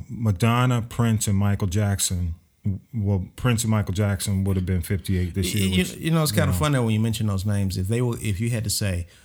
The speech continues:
Speaker 1: Yeah.
Speaker 2: of the music of the eighties,
Speaker 1: Yeah.
Speaker 2: what's your Mount Rushmore?
Speaker 1: Yeah.
Speaker 2: You mean it'd be Madonna, Prince,
Speaker 1: And Michael
Speaker 2: Michael
Speaker 1: Jackson.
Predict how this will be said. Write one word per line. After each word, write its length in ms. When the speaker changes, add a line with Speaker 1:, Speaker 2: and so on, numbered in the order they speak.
Speaker 1:
Yeah. 240
Speaker 2:
of 160
the 240
music 400
of 140
the 160
eighties, 580
Speaker 1:
Yeah. 220
Speaker 2:
what's 360
your 140
Mount 300
Rushmore? 680
Speaker 1:
Yeah. 200
Speaker 2:
You 160
mean 180
it'd 140
be 120
Madonna, 560
Prince, 720
Speaker 1:
And 120
Michael 220
Speaker 2:
Michael 60
Speaker 1:
Jackson. 500